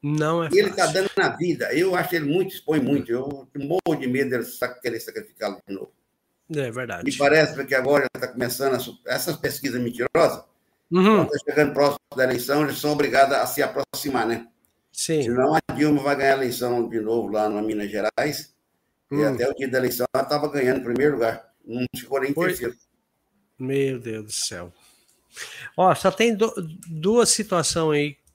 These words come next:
Speaker 1: no, no meu ponto de vista como eleitor, certo? Bolsonaro só não ganha se houver algum,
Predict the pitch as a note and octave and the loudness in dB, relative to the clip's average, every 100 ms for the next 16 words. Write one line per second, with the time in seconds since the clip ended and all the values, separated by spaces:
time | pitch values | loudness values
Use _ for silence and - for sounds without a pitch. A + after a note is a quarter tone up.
0 | _ D3 E3 E3 F3 G#3+ A#3+ A#3+ G#3 G3+ | _ -2 -2 0 6 8 8 6 2 2
1 | F3+ C3 E3+ - - F3 F3 F#3 F#3+ - | -4 0 0 0 -4 -4 -2 0 -2 -4
2 | G2 D#2+ - D3+ D3+ - - _ _ _ | -10 -6 -4 -2 -4 -6 -20 _ _ _
3 | - - - E3+ G#3+ B3 A3 F3 D#3 - | -20 -20 -2 4 4 4 4 4 4 2
4 | G3+ G#3+ F#3+ D3 E3 F#3+ C#3 F#2 _ - | 0 2 2 2 2 2 0 -4 _ -20
5 | - _ _ _ _ _ _ _ - - | -20 _ _ _ _ _ _ _ -6 0
6 | - A3 G#3+ E3+ C#3 D#3 C#3 G#2 _ _ | 2 6 6 6 4 2 2 -2 _ _
7 | - _ _ _ _ _ _ _ _ D#3+ | -20 _ _ _ _ _ _ _ _ -2
8 | D#3+ D3 E3+ D#3+ B2 | -2 2 2 2 0